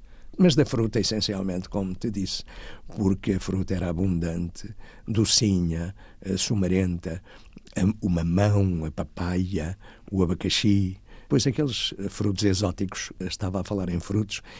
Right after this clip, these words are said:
e estou-me a lembrar do espetáculo que é.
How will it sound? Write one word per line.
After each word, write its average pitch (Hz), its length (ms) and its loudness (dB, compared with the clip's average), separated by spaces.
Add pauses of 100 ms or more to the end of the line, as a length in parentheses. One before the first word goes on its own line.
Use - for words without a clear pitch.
(160)
e 101 60 0
estou-me 95 260 0
a 90 40 0
lembrar 98 520 -2
do 95 140 -4
espetáculo - 920 -8
que - 220 -6
é. - 120 -14